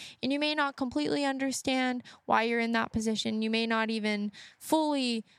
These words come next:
be able to comprehend survival mode, but I, I promise you it is a real thing.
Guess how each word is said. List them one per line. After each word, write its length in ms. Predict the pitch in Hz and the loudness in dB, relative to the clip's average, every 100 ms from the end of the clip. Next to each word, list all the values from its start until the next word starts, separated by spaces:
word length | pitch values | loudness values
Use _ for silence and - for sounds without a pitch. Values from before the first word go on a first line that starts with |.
| _ _ _ _ 226 | _ _ _ _ 0
be 100 | 269 | 2
able 140 | 262 | 2
to 80 | 226 | 0
comprehend 760 | - 240 226 226 214 - 208 214 | 0 0 0 -2 -2 -2 -2 0
survival 500 | 254 247 254 254 262 | 0 2 2 0 -2
mode, 360 | 262 262 262 - - - | 0 0 -2 -6 -16 -12
but 340 | - 202 226 - - | -2 2 2 0 0
I, 160 | 226 - 226 | 2 4 2
I 20 | |
promise 400 | 226 233 214 214 | 2 0 2 0
you 80 | 226 | 0
it 80 | 214 | 0
is 120 | 208 | -2
a 60 | 220 | 0
real 200 | 107 - | -2 -2
thing. 360 | - 220 220 | -4 -4 -4